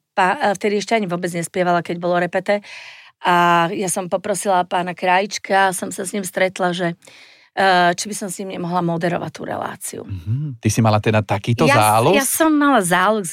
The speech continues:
Speaker 1: na moderovanie, na te-, proste, e, ja som sa v tom videla. A on sa ma spýtal, že,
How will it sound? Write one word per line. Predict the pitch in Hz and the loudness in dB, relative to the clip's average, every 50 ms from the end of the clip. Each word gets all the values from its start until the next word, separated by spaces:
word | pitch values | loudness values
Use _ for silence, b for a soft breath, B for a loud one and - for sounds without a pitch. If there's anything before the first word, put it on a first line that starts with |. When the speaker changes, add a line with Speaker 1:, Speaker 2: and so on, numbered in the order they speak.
| 175 165 165 | -8 -4 -2
Speaker 1:
na | 170 165 160 | 0 0 2
moderovanie, | 156 156 156 160 175 175 202 190 190 175 175 175 170 170 170 170 165 160 156 | 0 0 0 0 2 2 2 2 2 2 2 0 0 0 -2 -4 -4 -4 -4
na | 151 151 143 151 156 147 143 - - _ | -4 -4 -6 -6 -6 -8 -10 -10 -14 _
te-, | _ - 143 131 - _ _ | _ -6 -6 -6 -8 _ _
proste, | - - 233 254 233 - - 262 226 311 | -12 -8 -6 -6 -6 -2 0 0 0 0
e, | 285 254 190 190 202 | 0 0 0 2 2
ja | 202 233 | 2 2
som | 233 - 269 | 0 0 -2
sa | 233 - 214 | 0 0 -2
v | - | -2
tom | - 208 185 165 | 0 -2 -2 0
videla. | 151 160 156 147 165 151 147 135 - B B B B B B B B B B B B B _ | 0 0 0 2 2 2 2 0 -2 B B B B B B B B B B B B B _
A | - 214 208 214 214 220 - | -2 2 4 4 4 4 2
on | 247 262 | 0 0
sa | 254 - 269 | 2 0 2
ma | 247 214 | 2 0
spýtal, | 180 - - 214 202 190 - 196 190 185 180 | -2 0 -2 -4 -2 0 2 2 2 2 2
že, | 175 180 170 165 | 2 2 2 2